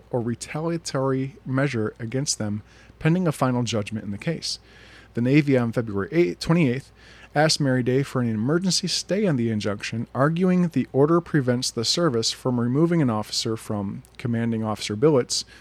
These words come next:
who the military has deemed unfit for command, according to the court documents. The order is an extraordinary intrusion upon the inner workings of the military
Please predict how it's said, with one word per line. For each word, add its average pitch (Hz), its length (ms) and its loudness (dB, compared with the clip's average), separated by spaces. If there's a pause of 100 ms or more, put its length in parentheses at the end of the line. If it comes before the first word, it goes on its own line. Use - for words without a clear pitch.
(140)
who 190 120 6
the 165 80 8
military 180 440 2
has 147 180 2
deemed 131 320 0
unfit 120 400 -4
for - 140 -12
command, 117 460 -4
according 107 380 -8
to 107 100 -8
the 104 80 -8
court - 240 -8
documents. 117 580 -6 (680)
The 127 140 0
order 175 200 2
is 139 180 -2
an 131 180 0
extraordinary 170 760 2
intrusion 131 520 0
upon 123 280 -2
the 120 80 -2
inner 120 200 -4
workings 113 640 -4
of 117 180 -8
the 120 80 -4
military 120 680 0